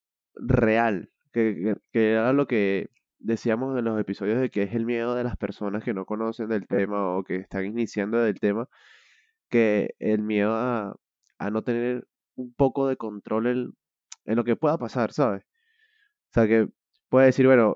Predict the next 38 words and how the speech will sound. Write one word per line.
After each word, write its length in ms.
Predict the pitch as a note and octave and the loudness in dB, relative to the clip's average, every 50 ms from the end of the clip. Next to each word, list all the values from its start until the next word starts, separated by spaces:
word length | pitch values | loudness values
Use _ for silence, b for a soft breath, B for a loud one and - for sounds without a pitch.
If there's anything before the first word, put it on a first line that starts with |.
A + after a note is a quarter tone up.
| - _ | -2 _
está 240 | A#2 A2+ - - B2 | -6 -6 -2 0 2
bien, 200 | B2+ B2+ A#2 G#2 | 4 4 4 2
va 60 | G#2 G#2+ | 2 0
en 100 | A2 G#2+ | 0 0
tendencia 540 | B2+ B2 B2 C3 C#3 C#3+ C3+ B2+ - C3+ | -2 -2 0 0 0 0 -2 -2 -4 -6
tal, 320 | B2 - C#3 C3+ C3+ B2+ - | -4 -2 0 0 0 -2 -2
pero 160 | - A#2+ A2 G#2+ A2 | -2 -2 0 0 0
de 100 | G#2+ G2 | -2 -2
repente 540 | - G#2+ G2+ - - G#2+ G#2 G#2+ - C3 | -2 -2 -2 -2 -2 -2 -2 -2 -4 -6
puede 220 | B2 - C3 B2+ C3 | -2 -2 -2 -2 -2
suceder 360 | - C#3 B2 - A2+ G#2+ G#2+ | -4 -6 -6 -4 -2 -2 0
algo 260 | A2 A#2 B2 B2+ C3 | 0 2 2 0 0
como 380 | C3+ C#3 C3 B2 A2 G#2 G#2+ G2+ | -2 -4 -4 -4 -4 -4 -2 -2
el 140 | G2+ G2 - | -4 -4 -4
tema 280 | - G#2+ G#2 A2+ A#2+ B2+ | -4 -4 -2 0 0 0
de, 380 | A#2+ A2+ G#2 G2 G2 F#2+ F#2 | 0 0 0 0 0 0 0
de 140 | F#2 F#2+ F#2 | 0 0 0
la 140 | F#2 F#2 F#2 | 0 -2 -2
guerra, 400 | F#2 G#2+ A2 G#2 - A2+ D3+ - _ _ _ _ _ _ _ _ _ _ _ _ _ _ _ | -2 -2 0 0 -2 -4 -6 -8 _ _ _ _ _ _ _ _ _ _ _ _ _ _ _
que 120 | - A#2 A2+ | -4 -4 -4
fue 180 | - - A#2+ | -2 -2 -2
un 160 | A2 A#2 A#2+ - _ | -2 -2 -6 -10 _
pique 420 | - D#3 D3 B2+ - D3 D3 D3+ C#3+ | 4 4 4 4 2 2 2 2 2
en 100 | C3+ C3 | 2 0
monedas 540 | B2+ B2 A#2 A2+ A2+ A#2 A#2+ C3 C3+ C#3+ C#3 | 0 0 0 2 2 2 2 0 0 0 0
de 100 | B2 B2 | 0 0
esos 220 | B2 - - A#2+ | -2 -4 -8 -6
tres 240 | - C#3 B2+ B2+ B2 | -2 0 0 2 2
días 320 | C#3+ C#3+ C#3 C3+ C3+ D3+ D3 | 2 2 2 2 2 0 0
porque 500 | C#3+ C3+ A#2 - A2+ A2 G#2+ G#2 G2 F#2 - _ _ _ _ _ _ _ _ _ _ _ - _ _ | -2 -4 -2 0 0 0 0 -2 -2 -4 -8 _ _ _ _ _ _ _ _ _ _ _ -20 _ _
muchos 300 | - G2+ F#2 - G2+ G#2 | -14 -14 -14 -10 -8 -8
inversores, 1080 | A2 G#2+ G#2+ A2 G#2 G2+ - C3 B2 A#2+ A2+ G#2+ G2+ G#2+ G#2+ G#2+ G2+ G#2 G#2 G#2 A2 _ _ _ _ - | -6 -2 -2 -4 -4 -4 -4 0 0 2 2 0 0 0 -2 -2 -2 -4 -6 -8 -12 _ _ _ _ -2
inversionistas 720 | B2+ A#2 A2+ G2 - G#2+ G#2+ A#2 B2 A#2+ - - A2+ A2 | 0 0 0 0 0 -2 -2 0 -2 -2 -2 -4 -4 -4
y 60 | A2 G#2+ | -2 0
tal, 220 | - A#2+ A#2+ A#2 b b b b b b b b b b b b _ _ _ _ _ _ _ _ _ | 0 -2 -2 -2 b b b b b b b b b b b b _ _ _ _ _ _ _ _ _
empezaron 460 | - B2 A#2 A#2+ A#2 - A#2 - A#2 | 0 0 2 2 0 -2 -2 -2 0
a 40 | C3 | -2
sacar, 640 | B2+ C3+ A#2+ - G#2+ G2+ G#2+ A2 A2+ A#2 A#2 A2+ - | -2 -4 -2 0 0 0 2 2 0 0 0 -2 -4